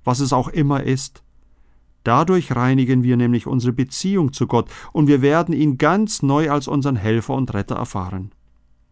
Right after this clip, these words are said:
Schieben Sie es nicht auf die lange Bank, sondern heute ist der Tag des Heils. Heute ist der Tag,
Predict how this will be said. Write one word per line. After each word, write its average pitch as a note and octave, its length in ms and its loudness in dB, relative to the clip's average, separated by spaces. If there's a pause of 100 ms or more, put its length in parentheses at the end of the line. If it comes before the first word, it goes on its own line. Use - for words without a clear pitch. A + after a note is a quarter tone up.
(380)
Schieben E3+ 300 -2
Sie A2+ 100 0
es A2 160 -2
nicht B2 200 0
auf A2+ 100 -2
die - 100 -2
lange A2+ 280 2
Bank, C#3 320 0 (340)
sondern D3 400 2
heute E3 400 2
ist D#3 300 -4
der C#3+ 100 0
Tag C3+ 300 -2
des D3 180 -4
Heils. D3+ 380 0 (260)
Heute G3+ 300 2
ist - 240 -2
der A#2 140 0
Tag, G#2 380 -2